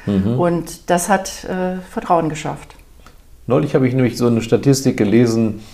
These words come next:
Speaker 1: dass, ähm, die Mehrzahl der Führungskräfte ihren Mitarbeitern misstraue. Also nach dem Motto, die schaffen zu Hause nicht genug. Können Sie nicht bestätigen?
Speaker 2: Kann ich nicht generell bestätigen. Da wird's natürlich den einen oder anderen geben, das ist klar.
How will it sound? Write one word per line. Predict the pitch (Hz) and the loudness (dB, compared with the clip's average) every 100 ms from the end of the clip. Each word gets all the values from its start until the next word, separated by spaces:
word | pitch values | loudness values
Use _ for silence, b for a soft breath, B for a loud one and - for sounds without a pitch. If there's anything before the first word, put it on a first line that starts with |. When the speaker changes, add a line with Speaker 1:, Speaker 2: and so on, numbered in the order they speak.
| B B - | B B -4
Speaker 1:
dass, | 107 98 - 107 | -2 -2 -2 2
ähm, | 98 98 98 95 | 4 4 2 0
die | 101 | 0
Mehrzahl | 98 101 104 120 120 - 117 110 107 104 | 0 2 2 0 -2 -4 0 2 0 0
der | 101 98 | 2 0
Führungskräfte | 98 120 113 104 - 107 101 - | 0 -2 0 -2 -2 -2 -2 -6
ihren | 98 104 98 | -4 -2 -2
Mitarbeitern | 104 110 95 92 95 95 95 - | 0 0 0 0 -2 -4 -6 -6
misstraue. | 98 101 - - 78 78 - - - | -4 -4 -4 -4 0 0 -2 -8 -12
Also | - 95 92 | -8 -4 -2
nach | 95 | -2
dem | - 104 | 0 0
Motto, | 92 92 98 | 0 -2 -4
die | 78 95 | -2 -2
schaffen | 92 101 85 101 | 0 -2 -2 -4
zu | - 82 | -4 0
Hause | 85 87 85 | 0 0 -2
nicht | 85 - | -4 -4
genug. | - 71 71 - - - b b b | -4 -4 -6 -10 -20 -20 b b b
Können | - 113 | -2 -2
Sie | 98 | 0
nicht | 92 107 | -2 -2
bestätigen? | - - 90 80 80 78 - - - - _ - - - | -6 -4 -4 -4 -10 -12 -16 -20 -20 -20 _ -20 -20 -4
Speaker 2:
Kann | 165 175 | -2 -2
ich | 202 | -4
nicht | 208 220 - - | -4 -4 -8 -8
generell | 208 208 202 | -4 -2 -4
bestätigen. | 202 202 - 208 202 156 | -6 -10 -8 -8 -6 -6
Da | 156 | -6
wird's | 147 147 | -6 -10
natürlich | 175 160 170 165 | -10 -6 -6 -6
den | 170 | -6
einen | 156 160 | -6 -6
oder | 165 160 | -6 -6
anderen | 160 165 165 | -6 -8 -6
geben, | 196 208 160 | -6 -6 -8
das | 156 - | -10 -12
ist | - | -12
klar. | - 185 180 | -10 -10 -10